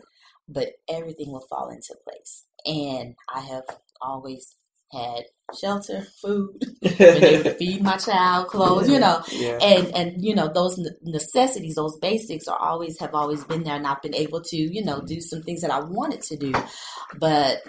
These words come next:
Speaker 1: where we are right now, in terms of the country and economy and things are going, that are going on, I wanna make sure that my students are choosing careers that are gonna sustain them.
Speaker 2: You said it right. You gotta know about that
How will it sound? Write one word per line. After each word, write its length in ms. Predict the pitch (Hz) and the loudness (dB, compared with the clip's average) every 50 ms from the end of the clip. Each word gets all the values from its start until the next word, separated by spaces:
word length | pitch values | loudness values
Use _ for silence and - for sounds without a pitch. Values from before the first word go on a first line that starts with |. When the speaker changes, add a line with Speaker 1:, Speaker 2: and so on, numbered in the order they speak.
| - - _ _ _ _ _ _ _ _ _ _ _ - | -20 -20 _ _ _ _ _ _ _ _ _ _ _ -18
Speaker 1:
where 340 | - 156 147 156 190 220 214 | -18 -12 -6 -2 -2 -2 0
we 80 | 214 208 | 0 0
are 140 | 185 175 160 | -2 0 -2
right 160 | 156 131 - | -2 -4 -6
now, 600 | 139 131 135 143 180 220 - - - - - - _ _ _ _ _ _ - | -8 -8 -6 -6 -6 -8 -8 -10 -10 -12 -14 -14 _ _ _ _ _ _ -14
in 140 | 143 147 143 | -14 -12 -12
terms 300 | - - 151 143 - - | -10 -10 -12 -12 -12 -16
of 60 | - | -18
the 100 | - - - - - | -18 -20 -20 -12 -8
country 320 | - - 202 - - 160 151 | -8 -8 -8 -8 -10 -12 -12
and 100 | 139 - - _ - - | -12 -14 -18 _ -20 -16
economy 360 | - - 214 202 190 175 151 | -14 -12 -10 -10 -8 -8 -8
and 100 | 139 - | -10 -8
things 220 | 156 151 151 - | -8 -8 -8 -8
are 40 | 147 | -10
going, 240 | 139 147 143 139 - - | -10 -10 -10 -10 -10 -10
that 140 | 151 143 139 | -10 -10 -10
are 20 | |
going 280 | 135 139 135 135 131 139 | -8 -8 -8 -8 -6 -6
on, 260 | 165 190 180 160 147 - - - - - - - - | -4 -4 -4 -4 -6 -8 -12 -18 -18 -20 -14 -10 -6
I 80 | - 156 | -6 -4
wanna 260 | 160 160 160 156 151 | -4 -4 -4 -4 -6
make 240 | 147 143 135 135 - | -8 -8 -10 -10 -8
sure 260 | - - 151 143 139 | -8 -8 -8 -10 -12
that 140 | 139 135 131 | -12 -12 -12
my 140 | 131 131 135 | -12 -12 -10
students 500 | - - - - 147 143 139 135 131 - | -10 -10 -10 -10 -10 -10 -10 -10 -10 -10
are 220 | 131 120 107 - _ _ _ _ _ _ - | -10 -10 -12 -14 _ _ _ _ _ _ -10
choosing 580 | - - - 214 202 202 185 170 165 147 139 131 - - | -10 -8 -8 -6 -4 -4 -4 -4 -4 -6 -8 -8 -14 -16
careers 720 | 147 139 135 135 131 - 127 - - - - - - - _ _ _ _ _ _ - - - | -16 -16 -16 -16 -16 -14 -14 -14 -16 -16 -16 -16 -16 -16 _ _ _ _ _ _ -20 -14 -10
that 380 | 139 135 131 127 123 117 - - _ _ - | -8 -8 -6 -6 -8 -8 -10 -12 _ _ -12
are 80 | - | -12
gonna 240 | 139 147 139 127 120 | -12 -12 -12 -12 -10
sustain 520 | 123 - - - - - - - - - - | -10 -10 -8 -8 -10 -12 -12 -16 -20 -20 -20
them. 140 | - - - _ - - _ _ _ _ _ - | -20 -20 -20 _ -20 -20 _ _ _ _ _ -12
Speaker 2:
You 100 | - - 135 | -10 -8 -4
said 200 | - - 139 131 | 0 2 2 2
it 40 | 131 | 4
right. 260 | 127 131 131 131 131 | 2 2 2 2 0
You 100 | 135 135 139 | 0 0 0
gotta 160 | 135 127 127 | 0 -2 -2
know 560 | 123 127 127 135 135 127 123 127 120 - - _ _ _ _ _ _ _ _ _ _ | 0 2 4 4 4 2 2 0 -4 -6 -10 _ _ _ _ _ _ _ _ _ _
about 380 | - 127 123 131 123 123 - - | -4 2 4 4 4 4 2 -2
that 260 | 117 117 117 - | -2 -2 -2 -4